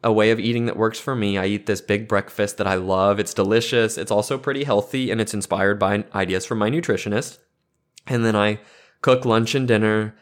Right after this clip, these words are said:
I can eat out without being totally obsessed with the calories and stuff. And what's most amazing is I'm doing it by feel, and my body feels like it knows what it's doing.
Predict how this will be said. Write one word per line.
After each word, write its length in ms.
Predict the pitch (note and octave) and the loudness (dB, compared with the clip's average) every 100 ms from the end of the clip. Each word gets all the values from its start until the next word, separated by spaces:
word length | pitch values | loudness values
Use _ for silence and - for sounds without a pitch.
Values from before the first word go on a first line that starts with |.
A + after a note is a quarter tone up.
| _ _ - | _ _ -2
I 140 | C3 | -2
can 160 | C3 C3 | 0 0
eat 160 | B2+ | 4
out 300 | A2+ A#2 A#2+ | 4 4 4
without 760 | A2+ A#2 A2 A2 - - _ - | 2 2 2 2 0 -10 _ -2
being 220 | A#2 G#2+ | 0 0
totally 400 | A#2 A#2 A#2 A2 | 2 2 4 4
obsessed 600 | G#2 - G2+ G2 - - | 2 2 2 2 -2 -2
with 340 | G#2 G2 - _ | 0 0 -2 _
the 80 | G2+ | -10
calories 640 | - G2+ G2+ G2 F#2+ F#2 | -2 2 2 0 -2 -4
and 160 | G2 F#2 | -6 -8
stuff. 480 | - G2 F#2+ - _ _ _ _ _ _ - | -2 -2 -2 -8 _ _ _ _ _ _ -2
And 560 | A#2 G#2+ G#2 G2+ G2+ - _ _ _ _ _ _ _ _ | 2 2 2 -2 -6 -10 _ _ _ _ _ _ _ _
what's 200 | - B2 | -2 -2
most 240 | C3 F#3 - | 0 -2 0
amazing 460 | A#2+ G2 G2 G2+ | 0 0 0 -2
is 200 | G2+ F#2+ - | -2 -2 -4
I'm 140 | G#2+ | -4
doing 240 | A2+ E3 F#3 | 0 0 -2
it 120 | - | -4
by 160 | A#2+ | -4
feel, 680 | - - G2+ C#3 - A#2+ B2 _ _ _ - | -6 -6 -4 -4 -4 -8 -14 _ _ _ -2
and 120 | B2 | 0
my 140 | C3 | 2
body 300 | C#3 F3 F#3+ | 2 2 0
feels 340 | F3 D3 E3 E3+ | -2 0 0 2
like 180 | D3+ C#3 | 0 0
it 80 | |
knows 240 | A#2 C3+ C3 | -2 -2 -2
what 140 | C3 | -4
it's 140 | B2+ - | -4 -4
doing. 440 | A2 D3+ - C3 | -4 -4 -12 -18